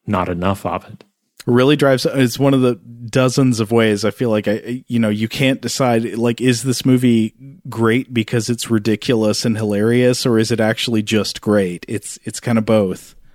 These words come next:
Speaker 1: Yeah, yeah, I would agree. Uh, and, and, uh, and, you know, again, we're not gonna get into the ultimate spoilers here, uh, but I feel like it maintains this level of quality throughout. It doesn't, uh, you know, totally sell it out in the end. In fact, it has, has a pretty great ending, I think.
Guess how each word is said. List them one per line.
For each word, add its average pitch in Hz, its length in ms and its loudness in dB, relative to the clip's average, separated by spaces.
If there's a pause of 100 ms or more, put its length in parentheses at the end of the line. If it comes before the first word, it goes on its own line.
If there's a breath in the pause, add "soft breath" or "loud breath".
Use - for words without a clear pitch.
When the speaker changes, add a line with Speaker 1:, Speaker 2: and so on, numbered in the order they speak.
Speaker 1:
Yeah, 131 280 0 (100)
yeah, 131 280 -2
I 110 120 0
would 117 100 2
agree. 110 380 -2 (640 loud breath)
Uh, 117 180 0
and, 165 160 0
and, 156 180 2
uh, 151 220 0
and, 139 240 0
you 147 60 0
know, 135 80 2
again, 123 180 2
we're 113 60 2
not 123 140 0
gonna 120 120 0
get 117 120 4
into 107 180 2
the 110 80 2
ultimate 123 400 0
spoilers 110 500 0
here, 107 240 0 (360 loud breath)
uh, 101 340 -4
but 120 580 -2
I 127 80 -2
feel 156 160 0
like 135 140 0
it 135 100 0
maintains 113 960 -2
this 113 280 -2
level 104 240 2
of 95 100 0
quality 95 400 0
throughout. 98 540 0
It 95 140 -2
doesn't, 101 480 -2
uh, 95 260 0
you 101 80 -2
know, 92 120 -4
totally 98 400 0
sell 98 260 -2
it 92 80 -2
out 90 220 -4
in 87 80 -6
the 98 180 -4
end. 95 220 0
In 85 80 -6
fact, 104 240 -2
it 104 80 -4
has, 113 220 -2 (260 loud breath)
has 156 120 2
a 113 60 2
pretty 113 220 2
great 90 280 0
ending, 80 360 -8
I - 80 -10
think. - 400 -14